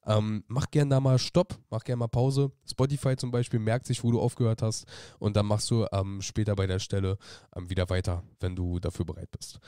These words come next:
Und dementsprechend möchte ich auch gleich damit anfangen, bei diesem Neujahres-Special mit dem Unterschied zwischen Vorsätzen und Zielen. Fangen wir mit den Vorsätzen an,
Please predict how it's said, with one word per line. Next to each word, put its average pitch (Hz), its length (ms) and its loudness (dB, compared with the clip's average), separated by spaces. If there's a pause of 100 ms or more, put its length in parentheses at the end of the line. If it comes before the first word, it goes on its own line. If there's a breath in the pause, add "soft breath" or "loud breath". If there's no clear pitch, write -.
(300 loud breath)
Und 113 400 0 (140)
dementsprechend 147 580 0
möchte 170 200 2
ich - 100 -6
auch 147 120 -2
gleich 139 280 0
damit 135 240 -2
anfangen, 147 440 -4 (420)
bei 127 220 2
diesem 135 220 -2
Neujahres-Special 127 760 0 (260 loud breath)
mit 107 140 -6
dem 113 100 -4
Unterschied 123 680 2 (100)
zwischen 104 340 -4
Vorsätzen 117 840 0 (300 loud breath)
und 95 320 -6
Zielen. 107 440 0 (420 loud breath)
Fangen 151 260 2
wir 156 80 8
mit 139 200 0
den 117 120 0
Vorsätzen 123 680 2
an, - 140 -14